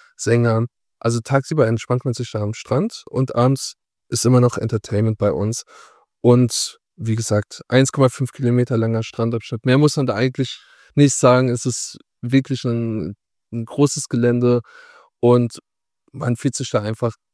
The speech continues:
einfach direkt wohl und im Urlaub. Und der Strand ist genauso, wie,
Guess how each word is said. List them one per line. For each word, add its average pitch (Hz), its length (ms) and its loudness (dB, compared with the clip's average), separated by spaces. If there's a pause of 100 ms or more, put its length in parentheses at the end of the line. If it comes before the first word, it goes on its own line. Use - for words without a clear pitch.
(220)
einfach 127 260 -2
direkt 117 320 -4
wohl 113 240 2
und 131 460 0
im 113 160 -4
Urlaub. 110 480 -2
Und 110 160 -10
der 113 100 -2
Strand 110 340 -8
ist - 380 -10
genauso, 135 500 2
wie, 131 240 4